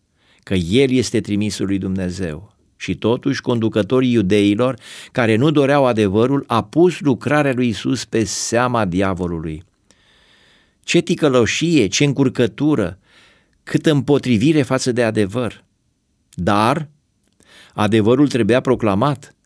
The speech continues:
Așa cum spune evanghelistul Vechiului Testament, profetul Isaia, că acest cuvânt care vine din partea lui Dumnezeu este ca ploaia sau ca ninsoarea.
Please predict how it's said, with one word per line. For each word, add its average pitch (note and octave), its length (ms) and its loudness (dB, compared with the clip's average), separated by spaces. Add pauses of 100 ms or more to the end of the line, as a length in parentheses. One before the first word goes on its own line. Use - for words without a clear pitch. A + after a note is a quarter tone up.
(520)
Așa F#3 280 0
cum F#3+ 160 2
spune D3+ 640 0 (300)
evanghelistul C3+ 840 0
Vechiului C#3+ 380 0
Testament, A#2 1000 -2
profetul C#3+ 480 -2
Isaia, A#2+ 640 0 (560)
că - 100 -2
acest E3 340 2
cuvânt D#3+ 480 2
care C3 200 2
vine C#3+ 220 2
din B2+ 180 -2
partea C#3 300 -2
lui C3 120 0
Dumnezeu A#2+ 460 0
este C#3+ 280 2
ca B2+ 220 0
ploaia D#3 520 0
sau A2 220 0
ca A2+ 140 -2
ninsoarea. A#2+ 720 -2